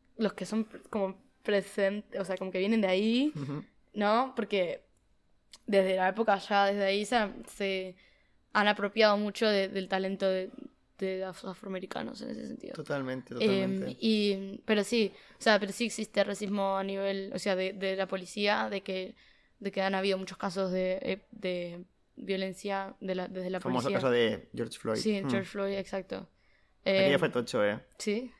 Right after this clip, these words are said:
Speaker 2: O sea, aquí, desde aquí se vivió bastante
Speaker 1: Ujú.
Speaker 2: intensamente, yo imagino cómo se, cómo se viviría allí.
Speaker 1: Sí,
Speaker 2: O sea,
Speaker 1: sí, sí.
Speaker 2: sería bastante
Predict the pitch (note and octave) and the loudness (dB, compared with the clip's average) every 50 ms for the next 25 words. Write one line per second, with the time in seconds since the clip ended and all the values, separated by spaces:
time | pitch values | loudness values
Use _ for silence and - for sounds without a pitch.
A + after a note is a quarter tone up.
0 | _ _ _ _ _ - - B2+ A#2+ A2 G#2 - - A#2 B2+ B2 B2 - B2 - | _ _ _ _ _ 4 6 6 8 8 4 2 2 2 2 2 2 0 2 2
1 | D3+ D3 C3+ B2+ B2 C3 B2+ - A#2 A#2 A2+ - C3 B2+ B2+ A2+ G#2+ G#2+ A2+ B2 | 2 4 6 6 6 4 4 2 -2 -4 0 4 4 6 6 6 4 2 2 0
2 | G3+ F3+ A#2+ - C#3+ A#2+ B2 B2 A2+ A#2+ A2+ A#2 A2+ B2 B2+ A#2+ A#2 B2 A#2 A2+ | 0 -2 -2 -2 -2 -2 -2 0 0 0 0 0 0 0 0 0 2 0 0 0
3 | - A#2 A2 G#2+ G#2 G#2 A#2 A#2 A2+ - B2 A2+ A2+ A2 G#2+ G#2+ A2 A2 G#2+ G#2 | -2 0 0 0 0 0 0 -2 0 2 4 4 4 4 4 4 4 4 4 4
4 | A2+ C3+ C#3 - - _ _ - - - - - A3 G#3 G3+ A#2 A#2 A2 G#2+ - | 2 0 0 -2 -8 _ _ -20 -20 -16 -4 -2 0 2 2 4 4 6 6 4
5 | G3+ G3 F#3+ C3 A#2 A2+ A#2 A#2+ A#2 - B2+ A#2+ B2 | 4 2 0 2 4 6 4 4 4 2 -2 0 4